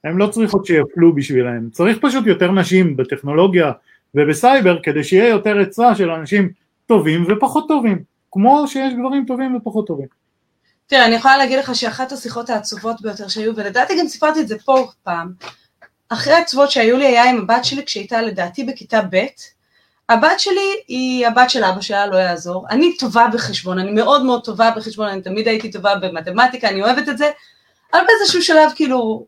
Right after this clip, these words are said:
Speaker 2: אוקיי, חננה חננה, אבל יש גבול. הוא חי מספרים, הוא מהנדס, הוא אוהב את זה, והיא כזאת. היא בכיתה א'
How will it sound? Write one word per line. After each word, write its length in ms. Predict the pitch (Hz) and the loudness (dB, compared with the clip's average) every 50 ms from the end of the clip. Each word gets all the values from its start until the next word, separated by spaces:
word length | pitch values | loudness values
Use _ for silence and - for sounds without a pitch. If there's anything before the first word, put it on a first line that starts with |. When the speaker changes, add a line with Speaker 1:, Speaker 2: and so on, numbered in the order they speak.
| _ _ | _ _
Speaker 2:
אוקיי, 360 | - - 233 247 247 240 220 - | -6 -4 -4 -4 -4 -4 -8 -6
חננה 300 | - 269 262 262 262 262 | -2 0 2 2 0 0
חננה, 400 | - 285 285 277 269 254 233 226 | 0 2 4 4 4 4 4 4
אבל 280 | 220 226 226 226 - - | 4 2 2 0 -4 -4
יש 180 | 220 226 226 220 | -2 0 0 0
גבול. 260 | 214 180 170 170 170 - _ _ _ _ _ _ _ _ _ - | -2 -6 -10 -10 -12 -14 _ _ _ _ _ _ _ _ _ -4
הוא 340 | 311 339 370 403 415 403 - _ _ _ _ _ - - - _ _ _ | 0 2 4 4 2 0 -4 _ _ _ _ _ -20 -20 -20 _ _ _
חי 320 | - - - 285 269 277 277 | -18 -6 0 2 2 2 2
מספרים, 440 | 254 233 - - 214 196 190 180 180 | 0 -6 -8 -12 -10 -10 -8 -8 -8
הוא 140 | 175 180 185 | -8 -8 -8
מהנדס, 520 | 180 175 170 175 175 220 269 262 254 - | -6 -6 -6 -6 -4 -4 -4 -4 -4 -6
הוא 160 | - 208 202 | -6 -4 -2
אוהב 140 | 220 247 254 | -2 -2 -2
את 80 | 277 - | -4 -4
זה, 120 | - 262 247 | -4 -4 -4
והיא 240 | 214 196 247 277 - | -4 -4 -6 -6 -6
כזאת. 300 | 247 226 214 226 190 180 - - _ - - - _ - | -6 -4 -4 -4 -4 -6 -10 -18 _ -20 -20 -20 _ -2
היא 160 | 269 294 311 | -2 0 0
בכיתה 320 | 320 311 - 247 240 277 262 | 0 -2 -4 -2 0 2 4
א' 180 | 262 262 269 | 4 4 2